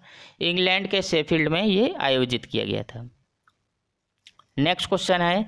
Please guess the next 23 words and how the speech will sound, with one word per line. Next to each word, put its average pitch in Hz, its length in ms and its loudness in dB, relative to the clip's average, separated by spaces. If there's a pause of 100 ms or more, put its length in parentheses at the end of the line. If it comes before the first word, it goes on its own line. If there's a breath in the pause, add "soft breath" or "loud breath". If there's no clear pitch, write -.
(1800 loud breath)
पैंतीसवाँ 208 520 0 (100)
स्पेनिश 196 560 0
लीग 123 240 2
दो 160 120 0
हज़ार 190 260 2
बाईस 190 240 0
का 202 100 2
खिताब 196 320 0
किसने 190 280 -2
जीता? 190 360 0 (320)
तो 170 60 4
इस 175 120 2
क्वेश्चंस 180 420 0
का 170 180 0 (500 loud breath)
ऑप्शन 185 300 0
नंबर 170 320 2
फर्स्ट 170 360 -2
सही 170 240 0
हो 165 100 4
जाएगा। 160 300 2
ये 170 200 0
जीता 156 280 -2
है 190 220 0